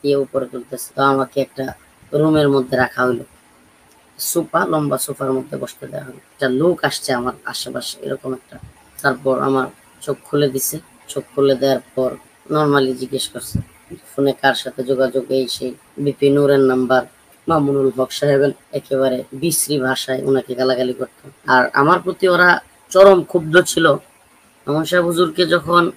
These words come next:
সোনারগাঁও রিসোর্টে আক্রমণ করে, তখন আমি একটা কঠিন ভাষায়, শক্ত ভাষায় একটা লাইভে আইসা বক্তব্য দিই, সরকার পতনের আন্দোলনেরও ডাক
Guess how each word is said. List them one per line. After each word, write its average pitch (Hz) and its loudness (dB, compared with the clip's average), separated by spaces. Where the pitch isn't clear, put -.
সোনারগাঁও 151 6
রিসোর্টে 147 0
আক্রমণ 160 0
করে, 143 2
তখন 160 0
আমি 165 6
একটা 160 2
কঠিন 196 2
ভাষায়, 143 4
শক্ত 190 0
ভাষায় 131 2
একটা 139 -2
লাইভে 139 2
আইসা 143 2
বক্তব্য 135 -4
দিই, - -10
সরকার 160 0
পতনের 147 0
আন্দোলনেরও 151 2
ডাক 135 2